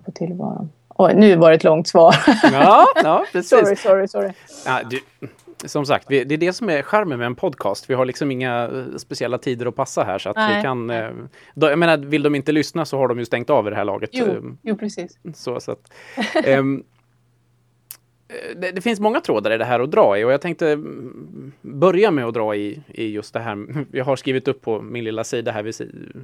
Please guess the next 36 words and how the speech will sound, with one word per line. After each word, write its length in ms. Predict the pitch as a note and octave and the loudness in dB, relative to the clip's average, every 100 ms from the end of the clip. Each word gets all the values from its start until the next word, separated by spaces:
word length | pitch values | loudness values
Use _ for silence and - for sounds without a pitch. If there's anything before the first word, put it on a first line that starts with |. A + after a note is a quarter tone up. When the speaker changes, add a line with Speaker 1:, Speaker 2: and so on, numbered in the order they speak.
| - | -14
Speaker 2:
min 180 | A#2+ A#2 | -10 -8
lilla 220 | A#2 A#2 | -6 -8
lista 520 | B2+ D3 E3 - - E3+ | -8 -8 -8 -8 -2 -2
vid 140 | C#3+ | 0
sidan, 440 | - D#3 C#3 D#3 | 0 0 0 -2
så 60 | G#2+ | -4
här, 60 | G#2+ | -6
vilka 320 | A#2+ B2 A#2+ | -6 -4 -4
är 40 | |
dina 320 | B2 B2+ A#2+ | -2 -4 -4
idoler? 560 | B2 B2+ E3+ A#2 F#2+ F#2+ | -6 0 0 2 -2 -4
Och 80 | A2 | -6
det 60 | |
har 120 | A2+ A2 | -4 -4
vi 100 | G#2 | -4
väl 160 | A2+ | -6
delvis 340 | A2 A2 A2 - | -4 -4 -6 -8
fått 160 | A2 | -10
svar 220 | - B2+ | -4 -4
på 160 | G#2+ G2 | -4 -8
här 140 | A2+ | -10
kanske. 320 | G#2+ A2 A#3 C4 - - - D#4+ D#4+ C4+ C4+ G#3+ G3+ - | -10 -4 2 4 2 -2 0 2 2 0 0 -2 -6 -8
Speaker 1:
<laughs> 0 | |
Speaker 2:
Ehm, 560 | C3 - B2+ B2+ C3 - _ _ - - - - | -6 -4 -4 -6 -12 -16 _ _ -18 -16 -16 -18
det, 260 | - D3 C3+ - D2+ - - | -2 0 0 -4 -20 -20 -16
själv 320 | - F3 G3+ | -4 0 0
fick 180 | F#3+ D#3+ | -2 -2
jag 80 | C#3 | 0
läsa 300 | B2 - A#2 | 0 -2 -6
Groom 480 | A2+ A#2+ A2+ A2+ A2+ | -4 -2 -2 -4 -6
när 180 | A2+ | -6
jag 160 | A2+ G#2+ | -4 -4
läste, 420 | A2 G#2+ - A2+ | -4 -6 -10 -8
ehm, 480 | G#2+ G#2 G#2 G2+ G2+ - _ _ _ _ _ _ _ _ - | -6 -6 -6 -8 -12 -16 _ _ _ _ _ _ _ _ -16
eh, 140 | A#2 | -14
konfirmandpedagogik 1120 | G2+ C3 B2 D3 B2+ G#2+ A#2+ G#2+ A#2 C#3 C#3+ | -6 -6 -2 -2 -2 -4 -4 -4 -2 -2 -4